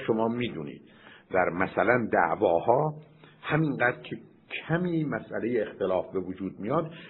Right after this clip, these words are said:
این آدم با واکنش تندی که درست مثل این که تمام شرایط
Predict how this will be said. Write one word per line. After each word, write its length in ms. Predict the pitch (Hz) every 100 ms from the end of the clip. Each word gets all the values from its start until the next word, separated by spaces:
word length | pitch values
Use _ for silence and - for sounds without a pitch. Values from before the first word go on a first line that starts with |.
| -
این 140 | 139 135
آدم 380 | 110 90 135
با 120 | 107 98
واکنش 600 | 92 90 - 95 127 -
تندی 760 | 139 - - - 143 85 78 -
که 60 |
درست 360 | 90 98 117 -
مثل 200 | 113 -
این 100 | 113
که 120 | 110
تمام 560 | 113 - 98 113 120 117 - -
شرایط 480 | 92 87 87 123